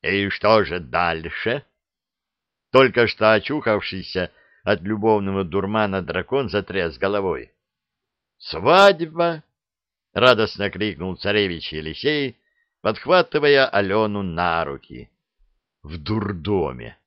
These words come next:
пробормотал Алексей, посмотрел на ликующего брата, засмеялся и крепко обнял сияющую Роксану.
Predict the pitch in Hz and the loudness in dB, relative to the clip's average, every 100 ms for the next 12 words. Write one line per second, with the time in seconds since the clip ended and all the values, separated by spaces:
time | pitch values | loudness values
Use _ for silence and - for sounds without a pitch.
0 | _ _ _ _ _ - 107 104 104 101 | _ _ _ _ _ -2 0 2 2 2
1 | 104 98 90 85 - 120 131 127 92 _ | 2 2 0 -4 -4 0 0 0 -6 _
2 | _ _ _ _ - 107 151 175 196 208 | _ _ _ _ -6 -2 -2 2 4 4
3 | 175 135 135 110 131 113 101 - 80 82 | 4 0 0 -2 -2 -2 -4 -6 -6 -4
4 | 76 123 165 151 - 120 117 110 _ _ | -4 0 2 2 0 -4 -4 -6 _ _
5 | _ - 85 175 - - 71 82 127 165 | _ -12 -2 0 -2 -8 -10 -2 4 6
6 | 160 135 - 117 110 - 135 - 180 185 | 4 0 -2 -2 -2 -4 -6 0 2 0
7 | - - 151 143 _ _ _ 92 92 73 | -2 0 0 0 _ _ _ -6 -6 -6
8 | 98 160 147 139 117 - 82 92 143 131 | -2 0 0 -2 -6 -10 -6 0 2 2
9 | 127 110 - 104 98 87 87 - - 71 | 0 -6 -6 -4 -2 -2 -6 -10 -6 -4
10 | 76 71 62 58 - | -4 -6 -10 -16 -20